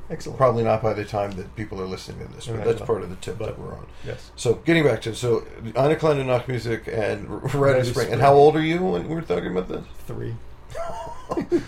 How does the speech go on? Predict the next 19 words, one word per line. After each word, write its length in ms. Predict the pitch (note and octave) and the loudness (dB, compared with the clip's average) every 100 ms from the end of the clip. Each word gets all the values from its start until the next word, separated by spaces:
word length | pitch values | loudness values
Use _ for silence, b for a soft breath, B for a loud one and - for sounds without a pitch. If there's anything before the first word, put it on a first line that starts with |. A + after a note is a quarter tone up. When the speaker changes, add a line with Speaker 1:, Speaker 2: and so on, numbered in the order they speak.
| F4 - | -2 0
Speaker 2:
And 80 | C#3+ | 6
you 80 | D3+ | 8
were 80 | |
handling, 400 | D3+ D3+ D3+ D3 C3 | 10 8 6 4 0
were 60 | |
you 100 | C3 | -4
playing 220 | B2 C#3 | 0 0
the 80 | C3 | 0
records 320 | C3 C3+ B2+ | 0 -2 -4
yourself? 500 | C3 B2 C3 D3 G3 | -4 0 2 2 0
Speaker 1:
No, 340 | E3 E3 E3+ E3 | 0 2 6 6
my 120 | C#3+ | 4
parents 400 | C#3 C3+ A#2+ - | 2 0 -2 -4
were, 100 | - | -2
as 160 | B2 D3+ | 2 4
I 80 | |
recall, 420 | C3 B2 - B2+ A#2 | 2 0 0 0 0
they 120 | B2 | -4
were, 240 | B2 B2 | -4 -6